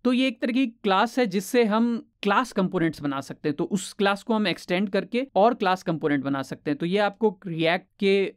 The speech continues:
मेन पैकेज में मिलेगी। यहाँ पे जैसे आप कंपोनेंट टू एक्सटेंड्स कंपोनेंट,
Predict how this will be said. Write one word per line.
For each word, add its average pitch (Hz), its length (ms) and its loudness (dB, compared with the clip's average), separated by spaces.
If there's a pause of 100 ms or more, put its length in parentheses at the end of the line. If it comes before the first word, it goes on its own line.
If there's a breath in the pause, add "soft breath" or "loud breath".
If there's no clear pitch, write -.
मेन 170 360 2
पैकेज 160 380 -2
में 190 120 0
मिलेगी। 175 520 0
यहाँ 170 200 2
पे 196 80 -2
जैसे 190 200 0
आप 202 140 0
कंपोनेंट 190 560 0
टू 208 280 2
एक्सटेंड्स 185 600 0 (340)
कंपोनेंट, 175 540 0